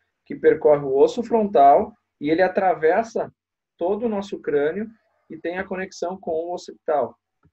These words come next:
com o osso occipital, né?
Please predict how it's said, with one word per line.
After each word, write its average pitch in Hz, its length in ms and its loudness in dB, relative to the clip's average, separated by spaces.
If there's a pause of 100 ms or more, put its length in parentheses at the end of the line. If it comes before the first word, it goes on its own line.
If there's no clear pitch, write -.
(120)
com 131 80 -12
o 135 240 -4
osso 170 220 -6
occipital, 101 560 -20 (560)
né? 110 460 -18